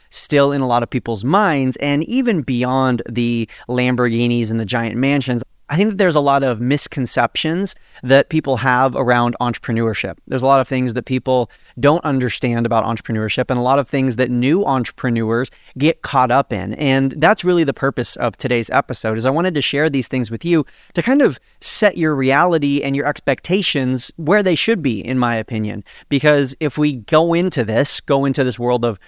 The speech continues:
entrepreneurship, starting a business, a side hustle, passive income, whatever it may be,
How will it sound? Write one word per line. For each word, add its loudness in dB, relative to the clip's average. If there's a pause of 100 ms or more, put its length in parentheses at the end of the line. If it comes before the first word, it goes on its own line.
(140)
entrepreneurship, 0
starting -2
a -6
business, 0
a -8
side 2
hustle, -2
passive -2
income, 0
whatever 0
it -6
may -4
be, -2